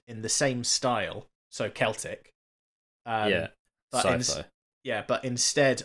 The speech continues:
Speaker 1: of, uh, ancient Welsh stuff, it is just the plot of Labyrinth.
Speaker 2: Nice, I like that.
Speaker 1: But my partner was like, "No, you can't, you can't. It sounds like a very good idea now,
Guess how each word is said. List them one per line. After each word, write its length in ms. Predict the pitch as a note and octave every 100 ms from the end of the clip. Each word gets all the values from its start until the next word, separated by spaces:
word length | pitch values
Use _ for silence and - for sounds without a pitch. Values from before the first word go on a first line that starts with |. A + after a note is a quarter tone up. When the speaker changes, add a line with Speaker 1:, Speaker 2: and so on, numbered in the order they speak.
| B2+
Speaker 1:
of, 540 | A#2+ A2+ A2 G#2 - _ _ _ _
uh, 540 | B2 A#2 A2+ A2 G#2+ F#2+ - _ _ _ _ _ -
ancient 480 | C#3+ B2+ - A#2+ C#3+
Welsh 340 | D#3+ D#3 -
stuff, 440 | - A2+ G2 - - _ _ -
it 180 | A#2
is 200 | A#2+ A2
just 280 | - B2+ -
the 60 | A#2
plot 280 | - B2+ -
of 100 | A2
Labyrinth. 520 | A2+ A2+ D#2 D2+ - _ _ _ _ _ _ _ _
Speaker 2:
Nice, 400 | F#2+ F#2 F#2 - -
I 60 | F#2
like 180 | F2
that. 240 | E2 F2+ - _ _ _ _ _ - C#3+
Speaker 1:
But 260 | C#3+ A#2+ -
my 120 | A#2
partner 380 | - C3 A2 A#2
was 200 | A2 A#2+
like, 260 | A2+ G2 - _ _ _ _ _ _ A2+
"No, 220 | G2+ F#2 -
you 140 | - G2+
can't, 280 | A2+ G2 -
you 120 | G#2+ A2
can't. 180 | G2 -
It 120 | B2+
sounds 220 | - D3 D3
like 120 | D3
a 40 |
very 200 | C3 B2+ B2+
good 140 | B2+
idea 260 | A#2+ B2 A2+
now, 340 | F#2+ E2+ F#2+